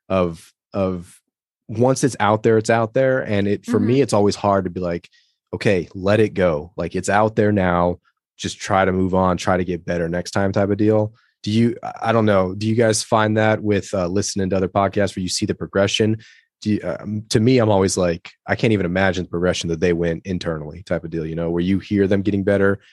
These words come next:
Speaker 1: sound quality wise, you know, they had been struggling where they're just like,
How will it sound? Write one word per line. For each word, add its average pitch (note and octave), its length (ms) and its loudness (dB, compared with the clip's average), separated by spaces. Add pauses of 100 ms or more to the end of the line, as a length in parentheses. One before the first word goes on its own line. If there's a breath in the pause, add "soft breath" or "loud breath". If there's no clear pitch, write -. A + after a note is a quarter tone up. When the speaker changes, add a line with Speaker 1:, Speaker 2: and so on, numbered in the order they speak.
(120 soft breath)
Speaker 1:
sound G#2 340 0
quality G#2 300 0
wise, A2 400 0 (340 soft breath)
you A2+ 160 2
know, G2+ 280 4
they F#2+ 160 2
had F2+ 140 2
been F2 200 -2 (460)
struggling F2 560 0
where E2 120 -2
they're E2 140 -4
just - 180 -8
like, D#2+ 280 -4